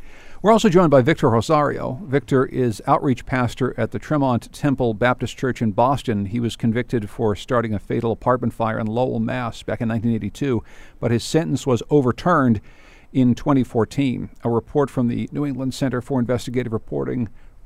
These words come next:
pointed to his innocence. He now runs a program to help former prisoners readjust to society.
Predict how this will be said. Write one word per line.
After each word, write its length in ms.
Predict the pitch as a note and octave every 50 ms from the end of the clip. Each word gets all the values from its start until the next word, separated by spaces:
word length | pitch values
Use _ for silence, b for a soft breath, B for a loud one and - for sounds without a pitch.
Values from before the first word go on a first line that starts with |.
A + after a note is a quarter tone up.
| - - -
pointed 400 | G3 G#3 G3+ - B2+ G2+ G2 -
to 160 | - D3 B2
his 180 | A2 G#2+ -
innocence. 640 | - - B2+ B2 - - A#2 G#2+ - - - - - - -
He 120 | - C#3
now 140 | C3 C3 B2
runs 220 | B2 C3+ C3 B2
a 60 | A#2 A#2
program 480 | - - C#3 B2+ A2 A2+ A2+ A2+ A2+
to 80 | - G#2
help 200 | B2+ B2 A#2+ -
former 240 | - D3 B2+ A2+ G#2
prisoners 540 | - - D#3 C#3+ A#2+ A#2+ A#2 A2 G2+ - - -
readjust 720 | A#2+ B2 A#2+ A2 G2 G#2 A#2 A#2 A2+ G#2 - - - -
to 160 | - - B2+ A2+
society. 580 | - A2 G#2+ - B2 A#2+ A2+ G#2+ G2 G#2+ -